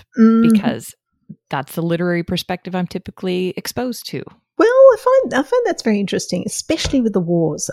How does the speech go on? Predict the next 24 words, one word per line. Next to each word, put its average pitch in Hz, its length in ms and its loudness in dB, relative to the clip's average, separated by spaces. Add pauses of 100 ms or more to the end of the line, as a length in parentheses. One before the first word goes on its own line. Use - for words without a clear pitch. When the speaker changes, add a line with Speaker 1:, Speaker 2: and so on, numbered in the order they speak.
Speaker 1:
um, 185 580 0
and 185 140 0
especially - 520 -2
from 180 220 -2
an 175 240 0 (580)
Anglo-Western 180 840 0 (1400)
point 160 320 -8
of 147 120 -10
view, 160 300 -12 (340)
um, 160 560 -4
because - 380 -10
of, 220 120 -8 (100)
well, 220 240 -4
we 180 160 0
won, 208 280 2
didn't 220 280 -4
we? - 240 -12 (1120)
So 214 180 2
we're 262 180 2
in 175 60 2
a 143 80 -2
really 175 520 0
comfortable 160 600 -8
position. 156 540 -10